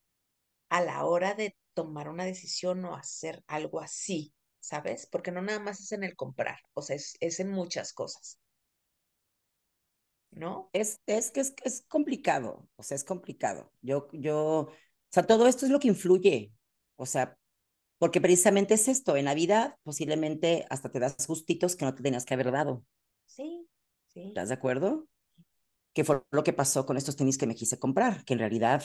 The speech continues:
Speaker 2: y tal vez en esta, a estas fechas, podría haber estado diciendo, "Ay, ¿para qué los compré?". Uy, ¿sí estás de acuerdo? Porque ya me
Speaker 1: Ujú.
Speaker 2: hubiera llegado el estado de cuenta del primer pago de
Speaker 1: Ujú,
Speaker 2: esa, de eso
Speaker 1: ujú.
Speaker 2: que compré. Y este, y sin embargo, lo otro que compré, pues, como sabes que lo neces-, es como ir al súper.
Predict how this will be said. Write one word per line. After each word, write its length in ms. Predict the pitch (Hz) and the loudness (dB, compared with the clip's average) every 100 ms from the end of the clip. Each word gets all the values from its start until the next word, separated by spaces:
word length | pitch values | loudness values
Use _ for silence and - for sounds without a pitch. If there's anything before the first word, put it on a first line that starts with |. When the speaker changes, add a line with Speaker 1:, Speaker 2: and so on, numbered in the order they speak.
| - - | -4 -4
Speaker 2:
y 100 | 151 | 4
tal 160 | 151 | 6
vez 280 | 156 185 - - | 8 4 2 2
en 160 | 135 | 4
esta, 220 | 139 - | 4 2
a 40 | 139 | 2
estas 280 | 143 214 - | 2 0 2
fechas, 640 | 214 - 226 - - - _ _ _ _ _ | 0 2 -2 -2 -12 -18 _ _ _ _ _
podría 240 | 139 135 | -2 2
haber 140 | 135 151 | 2 0
estado 300 | 147 151 143 | -2 -2 -2
diciendo, 420 | 139 - 131 123 | -2 -2 0 0
"Ay, 240 | 101 - 127 | -2 -4 -6
¿para 260 | 139 - | -6 -6
qué 100 | - | -10
los 180 | 139 139 | -12 -14
compré?". 680 | - - - - - - - 185 | -14 -14 -14 -10 -10 -12 -16 -20
Uy, 60 | - 190 | -20 -20
¿sí 200 | - 151 | -16 -12
estás 260 | 139 165 151 | -4 -2 0
de 60 | |
acuerdo? 440 | 151 135 131 190 285 - _ - | 0 0 0 -2 -4 -16 _ -6
Porque 180 | 139 | 2
ya 60 | 147 | 4
me 40 | |
Speaker 1:
Ujú. 20 | 160 | 6
Speaker 2:
hubiera 140 | 160 | 4
llegado 220 | 151 147 | 6 4
el 60 | 147 | 4
estado 380 | 135 - 143 135 | 0 -2 0 0
de 120 | 135 | 0
cuenta 240 | 139 139 | 0 0
del 120 | 139 135 | -2 -2
primer 280 | 127 131 | -2 -2
pago 260 | - 127 127 | 0 0 2
de 120 | 127 | 0
Speaker 1:
Ujú, 20 | |
Speaker 2:
esa, 360 | 120 - 117 113 - | -2 -4 -8 -10 -14
de 180 | 143 139 | 0 2
eso 160 | 135 139 | 2 -2
Speaker 1:
ujú. 20 | |
Speaker 2:
que 100 | 139 | -4
compré. 420 | 160 175 202 247 - _ _ _ _ _ _ _ _ _ | -4 -4 -6 -8 -10 _ _ _ _ _ _ _ _ _
Y 200 | 202 196 | 6 8
este, 240 | 190 - 190 | 8 4 4
y 40 | |
sin 140 | 226 208 | 6 6
embargo, 280 | 208 226 | 6 8
lo 80 | 277 | 6
otro 140 | 262 269 | 6 2
que 120 | 254 | 2
compré, 360 | 233 233 226 | 0 2 2
pues, 180 | 220 220 | 2 -2
como 200 | - 160 | 0 0
sabes 240 | - 202 214 | 2 0 0
que 100 | 226 | 0
lo 80 | |
neces-, 240 | 208 190 180 | 0 -2 -2
es 100 | 220 | -2
como 160 | 302 339 | 2 2
ir 80 | |
al 80 | 339 | 2
súper. 520 | 330 339 349 170 - | 2 0 2 0 0